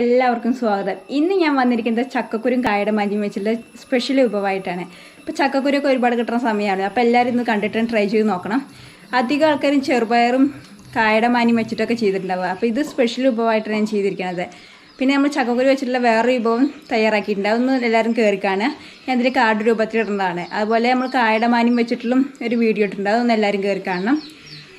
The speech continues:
അപ്പൊ നമുക്ക് നേരെ വീഡിയോ പോയാലോ? അപ്പൊ നമ്മൾ പറഞ്ഞ പോലെ തന്നെ ചക്കക്കുരും കായയുടെ മാനിയൊക്കെ ഇവിടെ എടുത്ത് വെച്ചിട്ടുണ്ട്. ചക്കക്കുരൊക്കെ നമ്മൾ തൊലി കളഞ്ഞ് വൃത്തിയാക്കിയിട്ട് രണ്ടാക്കി അരിഞ്ഞ് വെച്ചിരിക്കുകയാണ്.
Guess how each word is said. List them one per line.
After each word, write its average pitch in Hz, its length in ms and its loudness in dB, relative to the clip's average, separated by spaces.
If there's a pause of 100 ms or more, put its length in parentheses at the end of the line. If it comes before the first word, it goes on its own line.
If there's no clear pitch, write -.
(260)
അപ്പൊ 247 160 0
നമുക്ക് 285 280 2
നേരെ 262 200 4
വീഡിയോ 247 240 2
പോയാലോ? 247 300 2 (1900)
അപ്പൊ 247 140 2
നമ്മൾ 277 240 0
പറഞ്ഞ 240 240 0
പോലെ 240 160 2
തന്നെ 247 220 -2
ചക്കക്കുരും 233 560 -4
കായയുടെ 208 320 -2
മാനിയൊക്കെ 214 280 -4
ഇവിടെ 214 100 -4
എടുത്ത് 190 160 -6
വെച്ചിട്ടുണ്ട്. 185 380 -8 (840)
ചക്കക്കുരൊക്കെ 254 520 -2
നമ്മൾ 254 200 -4
തൊലി 226 220 0
കളഞ്ഞ് 233 300 0
വൃത്തിയാക്കിയിട്ട് 202 540 -6
രണ്ടാക്കി 220 480 -2 (420)
അരിഞ്ഞ് 214 240 0
വെച്ചിരിക്കുകയാണ്. 185 500 -6